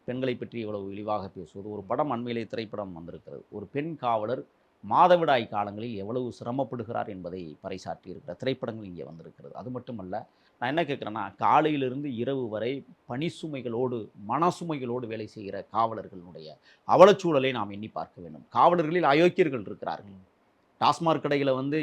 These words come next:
Speaker 1: இரவு பத்து மணிக்கு மேல கடையை ஓட்டச் சொல்லி விடிய காலம் வர ஓட்டுகிற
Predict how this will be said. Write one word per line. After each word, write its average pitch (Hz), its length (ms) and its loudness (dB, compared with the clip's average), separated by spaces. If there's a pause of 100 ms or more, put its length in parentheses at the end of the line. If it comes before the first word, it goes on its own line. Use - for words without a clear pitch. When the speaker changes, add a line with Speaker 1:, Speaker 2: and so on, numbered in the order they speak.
Speaker 1:
இரவு 139 260 0
பத்து 131 200 -2
மணிக்கு 143 320 -4
மேல 151 260 2
கடையை 139 320 0
ஓட்டச் 131 260 -2
சொல்லி 147 180 -4
விடிய 131 280 -2
காலம் 139 400 2 (420)
வர 135 160 6 (200)
ஓட்டுகிற 143 340 2